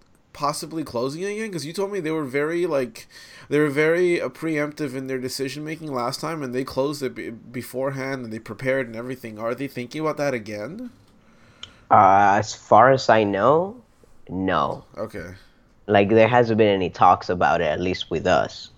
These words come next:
Speaker 2: So
Speaker 1: Okay.
Speaker 2: maybe, maybe it is happening, maybe it's not. But, like, yeah, we were, like, one of the first, at least out of people I know, the first company that sent everyone home to work from home.
Speaker 1: Yeah, exactly.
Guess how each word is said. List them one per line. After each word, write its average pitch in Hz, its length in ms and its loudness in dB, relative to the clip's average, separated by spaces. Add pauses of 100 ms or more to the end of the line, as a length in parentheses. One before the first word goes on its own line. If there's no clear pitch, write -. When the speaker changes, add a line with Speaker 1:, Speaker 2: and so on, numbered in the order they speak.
Speaker 2:
So 90 180 0
Speaker 1:
Okay. 87 80 2
Speaker 2:
maybe, 104 480 8 (560)
maybe 110 340 8
it 98 100 6
is 104 140 8
happening, 110 480 6
maybe 92 260 4
it's 87 220 0
not. 92 420 6 (580)
But, 90 580 6 (800)
like, 92 720 0 (400)
yeah, 120 200 8
we 110 160 8
were, 135 180 10
like, 113 200 8
one 113 140 4
of 107 60 4
the 101 100 0
first, 110 580 0
at 104 140 -2
least 120 220 0
out 107 100 6
of 92 100 -2
people 107 240 4
I 87 180 6
know, 95 400 6
the 90 140 2
first 101 440 4
company 98 420 4
that 85 140 2
sent 98 240 4
everyone 87 360 4
home 82 440 2 (160)
to 92 100 2
work 101 200 6
from 78 140 0
home. 87 340 4
Speaker 1:
Yeah, 160 240 0
exactly. 117 680 -8